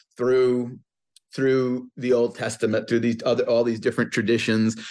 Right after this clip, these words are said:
and then you see Shakespeare picking those traditions up, and then you see, you know, Melville and Emily Dickinson, and, you know, and, and then, you know, the, and you read Toni Morrison, and you read all the, and it's just sort of like, there is this kind of astonishing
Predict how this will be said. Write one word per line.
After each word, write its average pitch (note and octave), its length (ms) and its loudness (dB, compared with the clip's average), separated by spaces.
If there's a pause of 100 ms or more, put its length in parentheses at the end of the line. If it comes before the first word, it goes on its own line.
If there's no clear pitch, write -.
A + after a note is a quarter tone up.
(160)
and C3 160 2
then C#3 160 0
you C3+ 160 2
see A#2+ 300 -2
Shakespeare A#2 960 0 (380)
picking A#2+ 260 0
those G#2+ 140 2
traditions A2+ 500 0
up, A2+ 180 0 (160)
and B2+ 100 0
then C#3 80 4
you C#3+ 80 2
see, C3 400 0
you B2+ 140 2
know, G#2+ 300 2 (180)
Melville B2+ 580 2
and A#2 120 -2
Emily C#3+ 280 2
Dickinson, A#2+ 680 0
and, A#2 460 0
you C3+ 140 2
know, B2 220 4
and, B2 160 0 (320)
and C3 220 0
then, C3+ 240 0
you C3+ 80 0
know, B2+ 100 6
the, B2+ 160 0
and B2 100 -2
you A#2 140 -4
read B2+ 380 -2
Toni D#3 240 0
Morrison, C#3 500 2
and A#2 80 -2
you B2 100 -4
read B2+ 200 2
all C#3+ 160 2
the, D3+ 80 4
and D3 100 -8 (100)
it's A#2+ 120 -2
just C3 120 -8
sort C#3+ 120 2
of C3+ 100 2
like, B2+ 300 2
there - 140 0
is F3 280 2
this C#3 240 -2
kind C3+ 260 -2
of B2+ 140 2
astonishing B2 1120 0